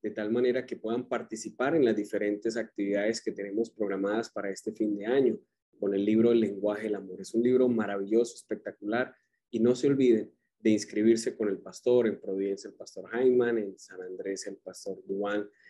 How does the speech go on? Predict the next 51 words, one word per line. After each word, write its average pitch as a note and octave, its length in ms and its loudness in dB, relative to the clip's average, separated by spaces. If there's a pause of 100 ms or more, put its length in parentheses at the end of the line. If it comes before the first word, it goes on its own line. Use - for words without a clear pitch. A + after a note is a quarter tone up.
(160)
en G2+ 100 -8
el F#2+ 120 0
Distrito G2 440 -6
Sur A2 240 0
de G#2+ 100 2
habla G#2 200 0
inglesa, C3+ 460 2
el A#2+ 180 -6
ministro G#2 640 -4 (180)
Joseph A2 480 0 (400)
en G2+ 200 -2
el G2 160 0
Distrito G2 420 -4
Norte G#2+ 340 0
de G#2 40 0
habla G#2 220 0
hispana, C#3+ 420 2
o C#3+ 140 6
en B2+ 80 4
el A#2 120 0
colegio A#2+ 380 -2
con G#2+ 120 -8
el G2 80 -16
pastor G2 640 -4
Alf G2+ 300 -8 (100)
Williams F#2+ 480 -4
Pomea. F2+ 380 -16 (460)
O A2 120 0
si A2+ 160 2
desea A2+ 320 4
adquirir B2 320 2
el B2+ 80 4
material, C3+ 440 2
puede A2+ 160 4
acercarse A2+ 480 -6
a A2+ 40 2
las A#2 140 -2
oficinas A2+ 440 -2
de A#2+ 60 2
la A2 100 4
iglesia, A#2+ 440 2
aquí - 200 -2
detrás A2 300 2
del A2+ 120 -2
Hotel G#2+ 320 -4
Valle G#2+ 180 0
Sardina, C3+ 460 2
donde G#2+ 200 -2
funciona G#2+ 360 -6
el C3 120 -2
colegio, C#3 420 0